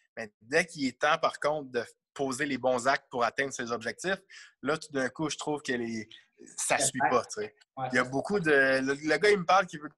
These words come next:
Speaker 1: gagner un show, il veut, vra-, il veut devenir A F V B Pro, mais dès que je monte un peu son cardio, il est comme, « Quoi, quarante-cinq minutes de cardio, t'es sérieux ? »
Speaker 2: Ouais.
Speaker 1: Ben oui, je suis sérieux, tu sais. Puis,
Speaker 2: Mm.
Speaker 1: ou, « Ah non, mais là, il me semble que je mange pas assez aussi. »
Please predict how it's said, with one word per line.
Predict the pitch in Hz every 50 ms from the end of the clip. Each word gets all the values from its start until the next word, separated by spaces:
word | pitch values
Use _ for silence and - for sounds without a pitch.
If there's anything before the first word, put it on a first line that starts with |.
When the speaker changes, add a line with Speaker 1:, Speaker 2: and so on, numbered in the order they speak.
| _ _ _
Speaker 1:
gagner | 156 151 160 160
un | 147
show, | - - 196 208
il | 185
veut, | 160 151 139
vra-, | 143 143 156 - - 139
il | 131 127
veut | 131 135
devenir | 135 135 139 147 151 151
A | 147 151
F | 147 143 131
V | 135 135 131
B | 123
Pro, | _ 170 208 262 - _ _ _ _ _ _ -
mais | 123 131
dès | 143 180 170
que | 156
je | 156
monte | 185 175 175
un | 175 160
peu | - 170
son | 165 - 180
cardio, | 160 143 131 143 170 175
il | 175 147
est | 131
comme, « | - - 127 123 -
Quoi, | - 233 254 240 220
quarante-cinq | - - 214 208 220 208 - 226
minutes | 226 233 202
de | 214
cardio, | 208 - - 175 190 247 247
t'es | - 170
sérieux ? » | - - - 160 185 247 269 269 - _ _ _ _ _ _ _ -
Speaker 2:
Ouais. | 143 135 123
Speaker 1:
Ben | 135 175
oui, | 175 - 165
je | -
suis | -
sérieux, | - 170 156 151 156 170 175 - -
tu | 165
sais. | 165 165 - _ - - - - _
Puis, | - 127 127 -
Speaker 2:
Mm. | 147
Speaker 1:
ou, « | 165 147 151 -
Ah | 185 190 175 - -
non, | 165 196 208 202 185
mais | 143 147
là, | 165 190 190
il |
me | 175
semble | - - 202 196 180
que | 170
je | 156 160
mange | 160 151 147 -
pas | - 175
assez | - - - - - 220 220 185
aussi. » | 147 - - - 208 208 196